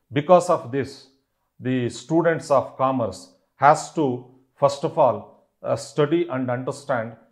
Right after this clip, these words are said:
a very important subject prescribed for them at pre-university level, that is business studies. You have to also understand the very nomenclature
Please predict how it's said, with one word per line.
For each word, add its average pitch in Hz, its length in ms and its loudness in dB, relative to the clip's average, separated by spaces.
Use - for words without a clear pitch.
a 120 120 2
very 151 400 0
important 143 720 -2
subject 123 580 -4
prescribed 151 720 0
for 127 220 0
them 107 340 -6
at - 280 -6
pre-university 135 720 -6
level, 117 420 -2
that 123 180 -2
is 131 160 -6
business 117 440 -8
studies. 101 520 -8
You 160 100 4
have 165 300 8
to 190 80 -2
also 180 880 0
understand 156 640 -4
the 139 140 -4
very 160 260 2
nomenclature 165 800 -2